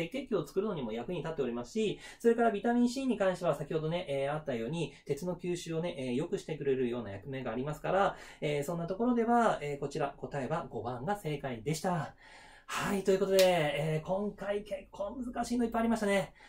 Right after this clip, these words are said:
なので、しっかりと復習をしといていただき、ただ、気をつけていただきたいのは、マニアックな問題は、やはり、できなくてもいいと思います。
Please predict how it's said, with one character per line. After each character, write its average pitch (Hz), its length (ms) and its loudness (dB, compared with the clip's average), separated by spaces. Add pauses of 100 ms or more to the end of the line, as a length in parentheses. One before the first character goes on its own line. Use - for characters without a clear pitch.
(120)
な 233 100 6
の 214 80 4
で、 190 320 4
し - 360 -10
っ - 20 -20
か - 160 -4
り 208 80 0
と 185 100 4
復 151 300 0
習 202 180 4
を 190 60 4
し 185 60 -6
と 202 100 4
い 175 40 2
て 160 60 -2
い 135 60 0
た 131 60 0
だ 131 80 -2
き、 143 140 -8
た 294 120 2
だ、 277 180 6 (160)
気 202 140 4
を 247 80 6
つ - 40 -4
け 311 120 -2
て 294 80 0
い - 40 2
た 196 60 2
だ 180 80 6
き 175 80 -4
た 202 60 4
い 202 80 2
の 170 80 0
は、 202 180 2 (160)
マ 214 220 2
ニ 285 120 0
ア 349 100 0
ッ - 20 -
ク 359 120 -4
な 190 140 4
問 196 220 0
題 220 240 -2
は、 220 300 2 (160)
や 220 180 2
は 294 120 4
り、 196 320 0 (280)
で 147 160 -2
き 147 80 -6
な 185 120 0
く 208 60 -8
て 247 80 -2
も 185 140 0
い 202 60 0
い 208 40 -2
と 214 60 0
思 180 120 0
い 160 40 0
ま 147 100 2
す。 - 180 -8